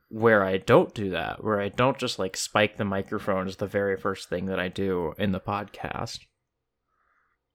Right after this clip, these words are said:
But then, so I did the second take, but I was, I had ruined my rhythm at that point, and so I didn't know what I was supposed to say next,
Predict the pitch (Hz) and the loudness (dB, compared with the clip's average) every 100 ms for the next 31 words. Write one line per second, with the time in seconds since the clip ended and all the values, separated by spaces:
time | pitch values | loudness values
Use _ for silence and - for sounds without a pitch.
0 | _ _ - 147 131 135 147 143 127 120 | _ _ -12 -2 0 4 6 8 6 2
1 | - _ - _ - - 110 - 120 135 | -4 _ -20 _ -4 2 2 2 2 4
2 | 135 - 120 117 107 170 151 104 101 113 | 4 2 2 0 2 4 4 2 4 4
3 | 107 104 - 113 113 107 107 127 120 107 | 4 0 0 4 4 2 0 2 2 0
4 | 101 95 113 110 90 90 - - - 98 | -4 0 2 2 -2 -6 -8 -10 -10 -8
5 | 85 - 104 95 104 101 101 104 104 110 | -8 -8 -8 -6 -2 0 0 -2 0 0
6 | 101 98 - - - _ 107 113 107 104 | 0 -6 -12 -20 -20 _ 2 4 4 2
7 | - 107 98 104 - 135 139 95 101 - | -2 -2 -2 -2 4 4 4 0 -4 -10